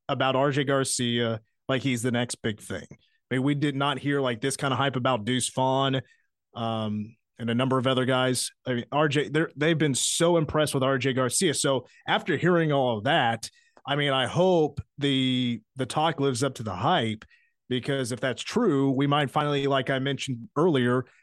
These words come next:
have that next breakout guy at wide receiver. Plus, I think, you know, no offense to Cade Warner, but we're not expecting him to go out there and, and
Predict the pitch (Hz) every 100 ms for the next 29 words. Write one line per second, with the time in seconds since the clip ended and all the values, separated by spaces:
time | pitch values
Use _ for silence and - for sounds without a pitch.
0 | _ 147 156 151 139 147 - - 139 139
1 | 139 127 131 131 123 127 127 117 117 160
2 | 131 113 143 131 - - - - 135 156
3 | 139 _ _ _ _ 117 113 - _ -
4 | 175 147 175 151 127 - 143 127 160 170
5 | 135 127 117 123 123 - 127 147 143 127
6 | - 147 139 135 135 123 127 127 123 127
7 | 123 113 - _ - 135